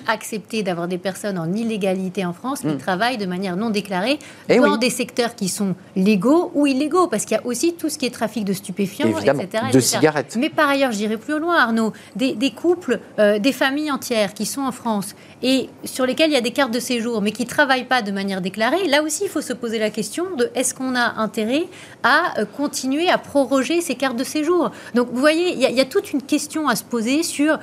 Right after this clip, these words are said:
Speaker 1: euh, comment le système peut générer aussi, euh, de la recette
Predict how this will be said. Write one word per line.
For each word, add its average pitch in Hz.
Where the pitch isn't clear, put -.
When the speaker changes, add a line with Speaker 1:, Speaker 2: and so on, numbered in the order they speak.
Speaker 1:
euh, 220
comment 339
le 240
système 285
peut 254
générer 254
aussi, 262
euh, 214
de 208
la 294
recette 240